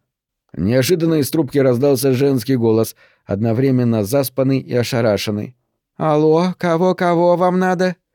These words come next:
«Дайте мне поговорить с Борденом! Бордена мне, скорее! У меня важное сообщение для него!» «Его здесь нет». «Так, так, где мне найти его? Быстрее, я не шучу». «Он не сказал, куда ушёл.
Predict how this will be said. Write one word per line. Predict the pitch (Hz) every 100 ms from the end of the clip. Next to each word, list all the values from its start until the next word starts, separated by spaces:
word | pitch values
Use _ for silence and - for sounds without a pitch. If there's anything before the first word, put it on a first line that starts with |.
| - - - -
«Дайте | 107 123 117 -
мне | 131 135
поговорить | 120 135 135 143 147 127
с |
Борденом! | 147 160 120 123 117 101 _ _
Бордена | 104 120 165 151 139 143
мне, | 139 139 123
скорее! | - 151 156 147 123 113 _ _
У | 113
меня | 127 147 147
важное | 151 147 131 156 151
сообщение | 175 165 - 196 165 151
для | 135 139
него!» | 139 127 123 123 _ _ _ _
«Его | - 156 151 156 160
здесь | 147 165 156
нет». | 143 139 131 127 - _ _ _ _ -
«Так, | 113 104
так, | 139 123 113
где | 123 160 139
мне | 151
найти | 151 160 151 165
его? | 127 123 123 - -
Быстрее, | 156 - 151 147 143
я | 139 127
не | 135
шучу». | 127 143 139 107 - _ _ _ _ -
«Он | 160 165 170
не | 180
сказал, | - 190 180 170 190 135
куда | 139 135 135
ушёл. | 139 - 127 104